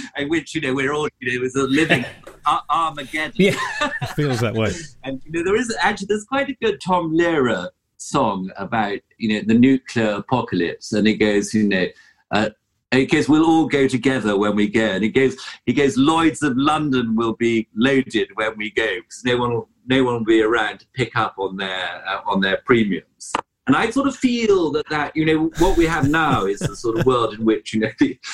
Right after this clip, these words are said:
Speaker 1: the Anglo-Saxon economies are down, you know, twenty percent. <laughs> And actually, if you just look at your stock, if you look at, if you hadn't really opened your, your, your, your, any sort of letters from your stockbroker, accounts from the stockbroker since the beginning of the year,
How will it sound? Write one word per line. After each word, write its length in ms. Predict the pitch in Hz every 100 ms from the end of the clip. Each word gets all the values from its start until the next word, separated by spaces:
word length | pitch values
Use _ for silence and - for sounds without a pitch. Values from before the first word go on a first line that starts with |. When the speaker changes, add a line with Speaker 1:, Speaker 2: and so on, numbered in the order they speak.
| - - -
Speaker 1:
the 180 | 120 120
Anglo-Saxon 840 | 131 139 127 127 - 120 110 -
economies 500 | 110 - 120 110 101
are 80 | 107
down, 320 | 104 110 110
you 140 | 110 95
know, 60 | 92
twenty 280 | 127 123 131
percent. 460 | - - - 120 - - -
<laughs> 140 | - - 269 226 -
And 120 | 123
actually, 420 | 151 147 - - 120
if 60 |
you 60 | 117
just 200 | 135 135
look 160 | 143
at 80 | 120
your 160 | 110 117
stock, 360 | 113 - 139 131
if 140 | 123 135
you 120 | 147
look 200 | 175 175
at, 80 | 131 -
if 160 | 135
you 120 | 156 165
hadn't 280 | 175 151 139
really 260 | 131 131
opened 400 | 127 147 139 123 - _
your, 480 | 110 107 101 104 -
your, 240 | 110 110 110
your, 400 | 110 110 104 101 - _
your, 260 | 113 113 110 107
any 240 | 110 104
sort 160 | - 107
of 60 | 110
letters 280 | 107 -
from 140 | - 98
your 80 | 98
stockbroker, 800 | - 123 117 - 92 82 -
accounts 480 | 90 90 110 110 87
from 80 | 95
the 80 | 90
stockbroker 400 | 117 110 92 -
since 260 | 101 90
the 40 | -
beginning 200 | 98 92
of 40 | 87
the 80 |
year, 200 | 92 92